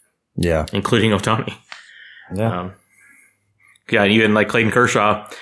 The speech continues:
Speaker 2: not with the team, not signed, but even if he does come back to play for him this, this year, it's not gonna be till July,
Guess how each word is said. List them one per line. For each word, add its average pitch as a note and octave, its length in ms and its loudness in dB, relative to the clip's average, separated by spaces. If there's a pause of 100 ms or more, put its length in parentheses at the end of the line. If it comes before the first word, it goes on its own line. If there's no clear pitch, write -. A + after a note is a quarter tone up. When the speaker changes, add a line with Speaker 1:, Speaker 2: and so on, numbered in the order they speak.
(340)
Speaker 2:
not A#2+ 380 0
with D3 120 0
the C#3+ 80 2
team, D#3+ 340 4
not B2+ 220 0
signed, C3+ 400 2
but G#2+ 120 4
even A#2+ 200 4
if A2+ 100 0
he A2+ 80 2
does A2+ 360 2
come A2+ 260 0
back G#2+ 220 0
to - 80 -2
play A#2+ 180 2
for B2 140 0
him G2+ 80 4
this, G2 220 0
this G2 200 -4
year, G2 120 2
it's F#2+ 120 -2
not G#2 80 0
gonna G#2 120 -4
be G2 100 0
till F#2+ 200 0
July, G2 580 -2